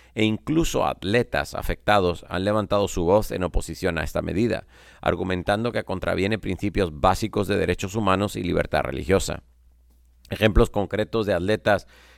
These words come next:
que han competido a nivel olímpico portando el hijab, como las deportistas iraníes Sara Banjamar o Farzaneh Fasihi,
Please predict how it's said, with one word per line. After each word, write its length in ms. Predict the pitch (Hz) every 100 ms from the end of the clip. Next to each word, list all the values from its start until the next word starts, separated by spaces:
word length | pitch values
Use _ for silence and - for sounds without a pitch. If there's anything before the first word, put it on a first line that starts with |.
| -
que 80 | 107
han 100 | 107
competido 460 | - 107 107 110 110
a 40 |
nivel 300 | 107 107 110
olímpico 480 | 104 113 113 - 104
portando 380 | 92 90 104 104
el 80 | 98
hijab, 360 | 98 131 -
como 240 | - 107 90
las 160 | 82
deportistas 640 | 90 82 76 101 - 90 95
iraníes 520 | 85 78 95 98 90
Sara 360 | - 85 90 90
Banjamar 800 | 82 76 85 90 110 117 117 - _ _ - _ _ -
o 200 | 101 95
Farzaneh 720 | 101 85 - 113 120 117 107
Fasihi, 960 | - - 107 92 139 131 - 117 -